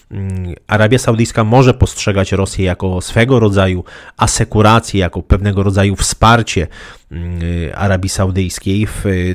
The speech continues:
trudnych, w, w trudnych czasach i w kształtującej się nowej architekturze bezpieczeństwa międzynarodowego. Niemniej jednak moim zdaniem, mm, trwały geopolityczny,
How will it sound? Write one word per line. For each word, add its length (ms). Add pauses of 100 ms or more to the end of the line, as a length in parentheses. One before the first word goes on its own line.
(100)
trudnych, 600 (200)
w, 240
w 40
trudnych 480
czasach 600
i 120
w 100
kształtującej 640
się 160
nowej 320
architekturze 580
bezpieczeństwa 580
międzynarodowego. 880 (460)
Niemniej 300
jednak 300
moim 240
zdaniem, 500
mm, 420
trwały 540
geopolityczny, 1120